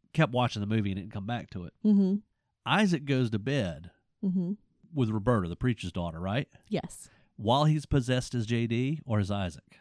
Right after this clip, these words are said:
Speaker 1: While he's
Speaker 2: I
Speaker 1: possessed as J D, because
Speaker 2: Well,
Speaker 1: Isaac
Speaker 2: yeah,
Speaker 1: wouldn't do that.
Speaker 2: you're right. We did mention that.
Speaker 1: So he goes to bed with his niece.
Speaker 2: With his niece. You're right.
Speaker 1: His sister's
Speaker 2: Yeah,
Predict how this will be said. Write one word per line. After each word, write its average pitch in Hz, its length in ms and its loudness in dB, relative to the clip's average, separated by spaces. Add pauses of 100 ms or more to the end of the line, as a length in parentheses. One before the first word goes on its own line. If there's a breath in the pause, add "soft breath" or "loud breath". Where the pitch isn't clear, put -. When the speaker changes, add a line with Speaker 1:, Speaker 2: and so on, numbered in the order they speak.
(140 soft breath)
Speaker 1:
While 135 240 2
he's 180 140 6
Speaker 2:
I 240 100 2
Speaker 1:
possessed 370 400 6
as 131 120 4
J 131 220 2
D, 135 400 2
because 123 200 0
Speaker 2:
Well, 165 80 2
Speaker 1:
Isaac 185 260 6
Speaker 2:
yeah, - 80 4
Speaker 1:
wouldn't 214 200 2
do 180 140 8
that. 95 280 2
Speaker 2:
you're 262 240 4
right. 226 340 4
We 247 160 0
did 233 320 0
mention 208 400 2
that. 143 240 -6
Speaker 1:
So 175 260 4 (140 soft breath)
he 185 160 4
goes 196 300 2
to 139 80 -2
bed 156 320 -2
with 113 220 -4
his 113 260 -4
niece. 120 520 -6
Speaker 2:
With 208 140 0
his 208 220 2
niece. 175 420 -2 (360)
You're 196 180 2
right. 226 180 4
Speaker 1:
His 196 100 -4
sister's 139 400 -4
Speaker 2:
Yeah, 226 160 8